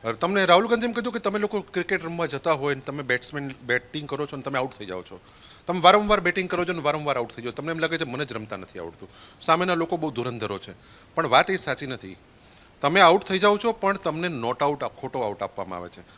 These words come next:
બોલ તમારી બાજુમાંથી નીકળો તો સામે જે અમ્પાયર છે, અમ્પાયર ચીટિંગ કરી રહ્યો છે તમારી સાથે. બે હજાર સત્તરમાં તમારી સાથે આ જ થયું છે. તમે લોકો હાર્યા નથી, પણ જે અમ્પાયર છે, જે ઇલેક્શન કમિશન છે, એણે જે વોટર લિસ્ટની અંદર જે ગડબડી કરી રહ્યા છે, જેના સચોટ પુરાવા હવે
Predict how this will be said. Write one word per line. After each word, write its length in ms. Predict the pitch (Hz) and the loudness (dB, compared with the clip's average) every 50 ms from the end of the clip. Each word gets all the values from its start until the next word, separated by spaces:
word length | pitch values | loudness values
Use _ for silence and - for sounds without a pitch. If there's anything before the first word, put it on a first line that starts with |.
| - - 127 | -18 -4 2
બોલ 180 | 143 175 202 190 | 4 4 4 4
તમારી 240 | 202 185 202 196 | 4 2 2 2
બાજુમાંથી 480 | 165 131 131 147 202 208 214 208 208 190 | 4 4 4 4 4 2 0 -2 -2 -2
નીકળો 220 | 185 185 - 190 | -6 -4 -6 -6
તો 160 | 185 - 185 170 | -6 -6 -8 -8
સામે 280 | - 165 165 180 180 | -4 -4 -4 -4 -2
જે 80 | 170 175 | -2 -2
અમ્પાયર 440 | 120 104 113 120 - 233 240 240 233 | -4 -4 -2 2 6 6 6 6 4
છે, 100 | 240 208 | 0 -2
અમ્પાયર 340 | 165 160 - 226 226 202 | -2 0 0 2 2 2
ચીટિંગ 300 | 180 - 170 - 143 113 | 0 -4 -6 -6 -6 -6
કરી 180 | - 104 101 95 | -6 -6 -6 -4
રહ્યો 120 | 95 95 | -6 -6
છે 80 | 87 - | -8 -8
તમારી 180 | 101 98 95 - | -12 -14 -14 -14
સાથે. 200 | 92 - 92 - - - - - - - - - 131 | -12 -14 -14 -16 -16 -20 -20 -20 -20 -20 -8 2 8
બે 140 | 139 147 156 | 8 10 10
હજાર 180 | 143 175 196 | 10 8 4
સત્તરમાં 460 | - - 170 - - 185 180 196 190 | 4 4 -2 -2 -2 -2 0 -2 -2
તમારી 220 | - 160 151 151 147 | -2 -2 -4 -4 -4
સાથે 180 | 156 160 170 | -6 -6 -6
આ 260 | - - - 113 131 143 | -6 0 6 6 6 6
જ 40 | |
થયું 360 | 120 - - 107 98 90 92 - | 6 2 -12 -12 -12 -12 -12 -14
છે. 140 | - 87 - - - - - - - - | -18 -20 -20 -20 -20 -20 -20 -20 -16 -10
તમે 140 | 117 127 151 | -6 -4 -2
લોકો 160 | 185 180 175 | 0 0 0
હાર્યા 360 | 120 82 82 95 110 127 147 | 0 0 2 2 4 4 4
નથી, 280 | 139 131 - - 92 80 - - - - - - - - | 4 2 -4 -8 -14 -18 -18 -20 -20 -20 -20 -16 -10 -6
પણ 100 | 127 123 | -6 -4
જે 100 | 127 180 | -4 -4
અમ્પાયર 560 | - 104 107 117 123 - 226 240 226 214 190 | -4 -6 -8 0 6 8 10 10 10 8 6
છે, 240 | 180 - 151 143 131 | 4 0 -2 -2 0
જે 120 | 127 127 | 0 0
ઇલેક્શન 340 | 123 151 175 - - 247 233 | 0 -2 -2 -4 -4 -4 -4
કમિશન 440 | - 170 139 139 131 - 131 120 117 | -4 -4 -4 -4 -4 -6 -6 -8 -8
છે, 280 | - 131 110 98 - | -6 -8 -8 -8 -6
એણે 260 | - 123 147 185 233 262 | -2 0 4 4 4 4
જે 140 | 226 269 247 190 151 - - - - - - | 4 2 0 0 -4 -14 -20 -20 -20 -10 -4
વોટર 260 | 127 156 175 - 208 | -2 0 2 2 2
લિસ્ટની 360 | 185 165 170 165 - - 170 165 | 0 0 -2 -2 -4 -4 -4 -4
અંદર 200 | 160 156 156 135 | -2 -2 -2 -2
જે 80 | 151 | -2
ગડબડી 360 | 131 117 123 131 135 131 123 | -2 -4 -4 -2 -2 -4 -4
કરી 200 | 117 123 113 113 | -4 -4 -4 -4
રહ્યા 180 | 110 113 113 107 | -2 -2 -2 -4
છે, 100 | - 123 | -4 -6
જેના 200 | 101 120 127 139 | -6 -6 -6 -6
સચોટ 360 | 127 - 135 - - 185 180 - - 160 | -6 -8 -8 -4 -4 -4 -4 -4 -6 0
પુરાવા 280 | 160 180 190 208 190 | 6 8 8 8 8
હવે 160 | 156 147 143 | 6 4 0